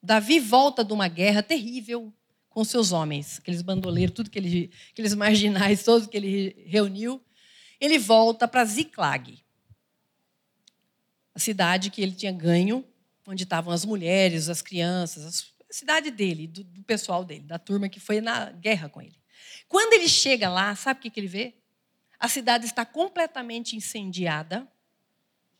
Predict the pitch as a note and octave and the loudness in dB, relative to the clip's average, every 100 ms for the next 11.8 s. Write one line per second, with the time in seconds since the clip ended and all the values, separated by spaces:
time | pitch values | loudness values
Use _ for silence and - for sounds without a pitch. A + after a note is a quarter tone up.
0 | _ _ _ - B3+ C4+ A#3 A#3 A#3 A#3 | _ _ _ -4 6 6 8 4 4 0
1 | A#3+ A#3 A3+ C#4 B3 B3+ - A3+ D#3 C#3+ | 0 0 2 0 -2 -4 -6 -10 -12 -10
2 | - - - - - _ _ - - G3+ | -8 -4 -2 -4 -8 _ _ -6 -6 -6
3 | D#3+ B2+ - - - _ _ _ _ _ | -12 -6 -4 -4 -6 _ _ _ _ _
4 | _ _ _ _ _ _ _ - D#4+ F4 | _ _ _ _ _ _ _ 0 2 2
5 | E4+ D#4 D#4 C#4+ A#3 B3+ A#3 A#3 A#3+ A#3+ | 2 0 0 -2 -4 -4 0 2 2 0
6 | G#3+ A#3 A3+ C4 C#4 A#3 A3 A3 - A3 | -4 -2 -2 -2 -2 0 0 0 -2 -2
7 | G3 F#3 F#3+ F#3 - G3+ F3 D3 C#3+ _ | 0 0 2 2 0 2 2 0 -6 _
8 | _ _ _ - - - - _ _ _ | _ _ _ -20 -18 -18 -20 _ _ _
9 | _ - D#4 - E4+ - C4+ A#3+ G#3 G#3 | _ -2 -2 2 2 2 2 2 4 2
10 | G#3+ A3 A3+ A3+ C4 F4 C#4+ E4 E4+ - | 2 2 2 2 2 2 4 2 2 0
11 | D#4 D#4+ D#4+ D4 E4+ B3 A#3+ | 2 2 0 2 2 2 -2